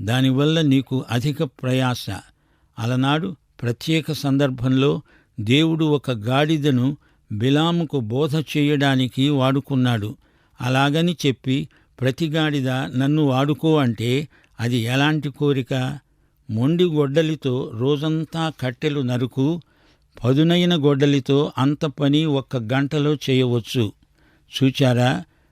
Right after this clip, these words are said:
ప్రసంగి మనకు ఎంత మంచి పాఠం నేర్పుతున్నాడో. ఇప్పుడు పదకొండవ వచనం నుండి, "మంత్రపు కట్టు లేక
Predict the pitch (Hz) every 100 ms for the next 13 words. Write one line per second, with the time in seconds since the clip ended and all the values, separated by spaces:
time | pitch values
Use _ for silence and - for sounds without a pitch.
0 | _ _ 113 123 - 160 165 151 131 127
1 | 131 139 123 127 143 151 127 123 139 -
2 | 131 131 127 123 135 127 117 117 127 131
3 | 120 117 117 123 170 - _ _ _ _
4 | _ 120 123 117 - 131 143 156 156 143
5 | 120 - 123 123 110 107 101 101 - _
6 | _ _ _ 107 113 135 156 151 151 151
7 | 131 123 - - 151 135 117 123 165